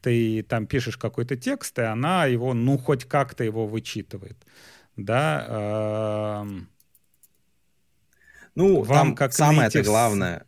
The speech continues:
Speaker 2: там самая главная вещь, это она тебе помогает улучшить его. Она говорит: "Чувак, вот здесь можно вот так". И, ну, и там предлагает тебе слова формы, которые,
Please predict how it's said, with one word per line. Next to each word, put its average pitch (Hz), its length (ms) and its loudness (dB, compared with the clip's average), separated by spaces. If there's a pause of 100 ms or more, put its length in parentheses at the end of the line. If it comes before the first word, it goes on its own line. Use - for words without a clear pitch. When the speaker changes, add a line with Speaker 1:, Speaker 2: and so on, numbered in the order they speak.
(760)
Speaker 2:
там 110 140 0
самая 151 360 4
главная 104 440 2
вещь, 135 340 2
это - 280 0
она 110 240 2
тебе 110 160 -2
помогает 107 920 2
улучшить 113 640 0
его. 90 160 -6
Она 95 180 0
говорит: 98 240 2
"Чувак, 110 440 2
вот 107 200 -2
здесь 131 440 4
можно 120 380 2
вот 110 240 0
так". 95 300 0 (100)
И, 120 100 -2
ну, 127 100 2
и 104 60 2
там 98 220 0
предлагает 107 540 4
тебе 104 200 -2
слова 104 320 0
формы, 170 400 2
которые, 127 400 0